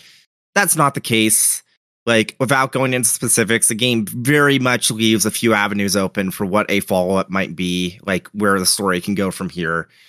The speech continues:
Uh, so there will probably be a Momodora six in, like, three or four years. I'm assuming three or four years 'cause covid fucked things up with, uh, this one. But, uh,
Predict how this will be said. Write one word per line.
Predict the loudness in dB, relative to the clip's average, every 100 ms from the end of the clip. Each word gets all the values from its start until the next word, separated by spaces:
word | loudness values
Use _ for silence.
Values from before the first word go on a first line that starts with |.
| _ _ _ -6
Uh, | -2
so | 2 2 2
there | 2
will | 2 4 4 2
probably | 0 2 2 2 -2 0 0
be | 2 2 4 2
a | 2 2
Momodora | 2 2 2 2 2
six | 2 0 0 -2 -4
in, | -4 -4
like, | 0 -2 -2
three | -6 -4
or | -2
four | -2 -2 0
years. | 0 0 0 0
I'm | 0
assuming | 0 0 0 0
three | 0 0
or |
four | 0 -2 0
years | 0 -2
'cause | -2 -4 -2
covid | 0 0 -2
fucked | -4 -4 -4
things | -2 0
up | -2 -4 -12 -20 _ _
with, | -4 -2
uh, | 0 0
this | 0 0 0
one. | -2 -4 -8 _ _ _ _ _ _
But, | -2 2 2
uh, | 2 0 -2